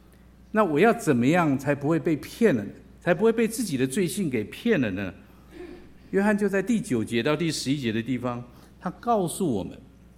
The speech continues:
有一个分辨的方法。你怎么知道自己是不是有真的遵行神的话语？在第九节到第十一节告诉我们，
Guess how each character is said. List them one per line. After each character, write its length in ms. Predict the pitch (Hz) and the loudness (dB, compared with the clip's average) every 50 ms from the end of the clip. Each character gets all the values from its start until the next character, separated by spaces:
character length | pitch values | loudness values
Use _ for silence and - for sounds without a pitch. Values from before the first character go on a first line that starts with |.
| - - - - - - - - - | -20 -20 -20 -20 -20 -20 -20 -12 -4
有 160 | - 117 131 | 2 4 4
一 80 | 170 175 | 6 4
个 80 | 170 | 4
分 240 | - - 175 175 170 | 2 4 2 2 2
辨 160 | - 170 143 | 2 2 2
的 80 | 120 107 | 2 0
方 240 | - 117 113 113 110 | -2 -2 -2 -2 -4
法。 140 | - - - - - - - - - - - - - - - - - - - - - - | -6 -12 -14 -18 -20 -20 -20 -20 -20 -20 -20 -20 -20 -20 -20 -20 -20 -20 -20 -20 0 4
你 120 | 202 240 | 4 6
怎 120 | 214 196 | 6 6
么 40 | 180 | 4
知 140 | 190 190 226 | 4 2 2
道 160 | 214 240 214 | 2 4 2
自 160 | 196 - 247 | 2 0 -2
己 400 | 226 - 165 143 123 110 104 110 | -2 0 0 0 0 0 -2 -4
是 220 | - - - 214 190 | -6 -4 -2 -2 -2
不 40 | 151 | -2
是 140 | - 190 | -2 0
有 140 | 160 127 107 | 2 2 2
真 180 | - - 170 170 | 0 0 0 0
的 100 | 151 127 | -2 -2
遵 240 | - - 165 170 165 | 0 0 0 0 0
行 320 | - - 117 113 123 135 | -2 -2 -2 -2 0 -2
神 220 | 131 - 110 98 | -2 -4 -6 -6
的 80 | 101 120 | -6 -8
话 240 | 117 - 143 117 92 | -4 -2 0 0 0
语？ 60 | 85 - - - - - - - - - - - - - - - - - - - - - - - - - - - - - - - | -2 -8 -14 -20 -20 -20 -20 -20 -20 -20 -20 -20 -20 -20 -20 -20 -20 -20 -20 -20 -20 -20 -20 -20 -20 -20 -20 -20 -20 -20 -20 -4
在 160 | - 170 170 | 2 4 4
第 160 | 170 170 220 202 | 4 4 2 2
九 140 | 147 135 | 4 2
节 160 | 110 110 127 127 | 2 2 2 4
到 140 | 156 151 | 4 2
第 180 | 143 180 170 143 | 2 0 -2 -2
十 180 | 127 - 135 131 | -2 0 -2 -2
一 60 | 139 | -2
节 180 | 123 117 113 | 0 -2 -4
告 200 | 110 - 156 135 127 | 0 2 2 2 2
诉 160 | 135 143 127 | 0 -2 -4
我 80 | 104 92 | -4 -4
们， 160 | 92 98 | -8 -10